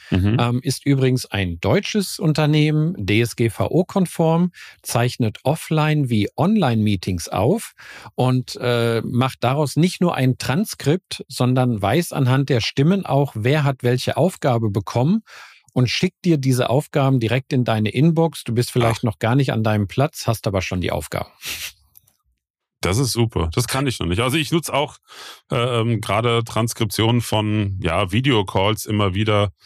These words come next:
Speaker 1: gerne. Ich habe mir ein G P T natürlich, ein Chat G P T
Speaker 2: Ja.
Speaker 1: gebaut, wo ich's reinhaue, damit ich einfach eine, eine Übersicht habe, strukturiert,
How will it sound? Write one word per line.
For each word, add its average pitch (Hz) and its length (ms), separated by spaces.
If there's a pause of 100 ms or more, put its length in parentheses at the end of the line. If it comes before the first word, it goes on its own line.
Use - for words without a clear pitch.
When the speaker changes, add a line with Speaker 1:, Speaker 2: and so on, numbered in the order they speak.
(340)
Speaker 1:
gerne. 107 520
Ich 107 100
habe 101 140
mir 107 80
ein 95 340
G 104 180
P 98 140
T 123 160
natürlich, 113 340
ein 104 80
Chat 110 180
G - 120
P 107 100
T - 140
Speaker 2:
Ja. 101 100
Speaker 1:
gebaut, 98 300
wo - 60
ich's 95 180
reinhaue, 101 460
damit 98 240
ich 95 120
einfach - 380
eine, 117 420
eine 120 180
Übersicht 120 600
habe, 107 140
strukturiert, 120 760